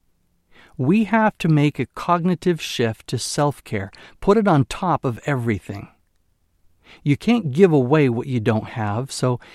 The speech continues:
if you don't love yourself in a healthy way, you're never going to be able to love anybody else in a healthy way. Self-care is not only appropriate,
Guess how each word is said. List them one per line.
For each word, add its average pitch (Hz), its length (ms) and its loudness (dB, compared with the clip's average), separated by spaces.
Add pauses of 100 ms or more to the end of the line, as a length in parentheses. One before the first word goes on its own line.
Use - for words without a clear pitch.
if 120 160 0
you 151 80 6
don't 165 200 6
love 160 280 4
yourself 135 560 0
in 131 100 2
a 117 40 2
healthy 127 360 -2
way, 156 380 0 (400)
you're 147 240 0
never 156 340 2
going 135 240 0
to 135 80 0
be 120 160 -2
able 135 180 0
to - 120 -8
love 120 420 0
anybody 180 600 2
else 135 460 -2
in 123 140 0
a 110 60 0
healthy 107 340 -4
way. 101 400 -12 (760)
Self-care 131 680 0
is 123 160 -2
not 143 200 2
only 143 280 2
appropriate, 175 800 -2